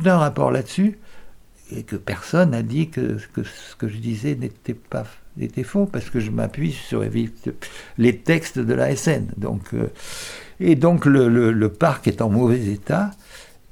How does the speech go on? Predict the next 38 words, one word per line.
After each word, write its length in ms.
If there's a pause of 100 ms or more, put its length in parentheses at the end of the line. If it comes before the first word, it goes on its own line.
et 160
l'E 160
P 420
R 120
est 200
vraiment 380
une, 260
une, 600 (840)
une 240
démonstration 1000 (260)
de, 200
d'une 320
perte 380
de 140
capacité 640
d'E 180
D 260
F 100
qui, 200
qui 160
est 120
très, 340
très 320
inquiétante. 500 (420)
Il 300 (260)
y 80
a, 80
mais, 200
mais 180
il 120
n'y 100
a 60
pas 180
que 140
ça. 200
Il 80
y 40
a, 160